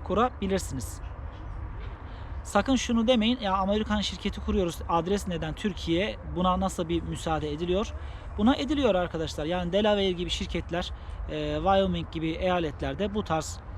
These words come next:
e, uygulamalar mevcut. Dışarıdan yönetilecek şekilde Türkiye adresiyle şirketinizi kurmanızda herhangi bir sakınca yok.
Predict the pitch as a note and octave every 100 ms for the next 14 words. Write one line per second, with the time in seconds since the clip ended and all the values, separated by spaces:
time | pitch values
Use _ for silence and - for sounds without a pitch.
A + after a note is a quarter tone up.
0 | - - - - C3+ D3+ G#3 G3+ F3 D#3
1 | F3 B3+ - G3+ E3 C#3+ A3 - - A3+
2 | G#3+ F#3+ D#3+ D#3 A#3 - - - - F3+
3 | F#3+ - F3+ G3+ - D#3 - C#3 D#3+ C4
4 | - - - - A3+ - F#3 F3+ D#3+ E3+
5 | E3 - D3+ F#3+ - - - - - -
6 | A#3+ - F#3+ D#3+ D3+ E3 A3+ G3+ D#3+ D3
7 | F3 F#3+ G3+ F#3 D#3 D3 F#3+ E3+ E3 A#3
8 | F3